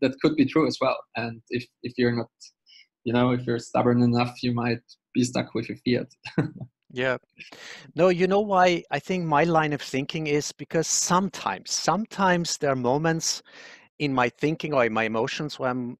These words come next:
Speaker 2: like, can we stop just, you know, talking about Bitcoin? Is it, couldn't it just be, like, a second nature or just, you know, our inherent nature of Bitcoin? B-, and I'm just imagining, what if, what if it was already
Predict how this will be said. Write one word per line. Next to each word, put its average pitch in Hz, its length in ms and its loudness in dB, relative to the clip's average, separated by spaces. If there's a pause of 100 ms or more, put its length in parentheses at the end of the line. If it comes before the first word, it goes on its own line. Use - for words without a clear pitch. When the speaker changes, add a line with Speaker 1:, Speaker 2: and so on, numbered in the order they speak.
Speaker 2:
like, 120 360 -2 (300)
can 190 220 -4
we 202 100 -12
stop - 580 -4
just, - 380 -6 (120)
you 139 100 -8
know, 113 160 -2 (180)
talking 170 540 0
about 180 260 2 (120)
Bitcoin? 165 500 -2 (180)
Is 156 180 -2
it, 196 160 -4 (240)
couldn't 202 260 2
it 175 60 -2
just - 320 -2
be, 165 220 4
like, 135 240 4
a 131 60 -2
second - 520 0
nature 175 280 0
or 131 60 0
just, - 340 -8
you 151 60 -6
know, 127 180 2
our 127 260 4
inherent 156 600 0
nature 156 600 2 (480)
of 131 260 4 (140)
Bitcoin? 190 520 2 (720)
B-, 143 120 -12
and 156 200 4
I'm 160 140 4
just - 240 -4
imagining, 170 640 2 (220)
what 147 320 2
if, - 360 -6
what 160 180 -4
if - 120 -8
it 151 120 -4
was 160 260 -2
already 117 360 -2